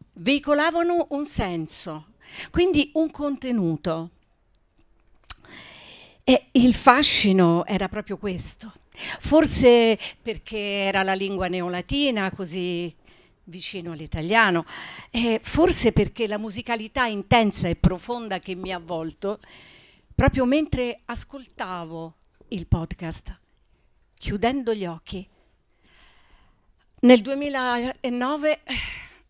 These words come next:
con l'inaugurazione della nuova casa editrice,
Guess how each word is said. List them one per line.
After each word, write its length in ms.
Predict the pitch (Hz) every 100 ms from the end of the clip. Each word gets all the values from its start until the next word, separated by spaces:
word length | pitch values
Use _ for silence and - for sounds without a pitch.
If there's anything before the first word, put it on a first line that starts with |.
| _ _
con 140 | 220 202
l'inaugurazione 960 | 196 180 185 180 - 202 180 170 175 - _ _ _ _ _ -
della 200 | 170 160
nuova 280 | 165 160
casa 240 | 151 160 160
editrice, 640 | 151 - 160 156 - 233